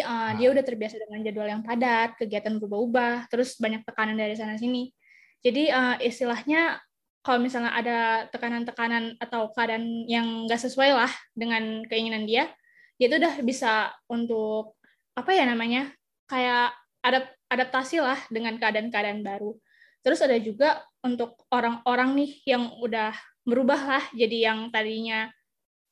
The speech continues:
Speaker 1: nggak produktif, jadi lebih produktif istilahnya gitu. Bisa aja dipengaruhin karena faktor lingkungan, ka-, atau diri sendiri,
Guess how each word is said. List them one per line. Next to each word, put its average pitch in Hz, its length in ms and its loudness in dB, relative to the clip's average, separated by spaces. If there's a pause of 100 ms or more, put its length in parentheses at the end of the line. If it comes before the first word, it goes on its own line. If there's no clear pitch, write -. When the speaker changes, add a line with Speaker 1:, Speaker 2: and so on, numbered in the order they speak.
(380)
Speaker 1:
nggak 247 240 4
produktif, 233 640 0
jadi 226 240 4
lebih 240 240 -2
produktif 220 480 -2
istilahnya 220 640 -2
gitu. - 160 -18 (640)
Bisa 220 240 -8
aja 277 320 2
dipengaruhin 240 720 0
karena 226 240 -6
faktor 214 320 -8
lingkungan, 233 800 0
ka-, 202 320 -6
atau 214 400 0
diri 214 240 0
sendiri, 262 440 -2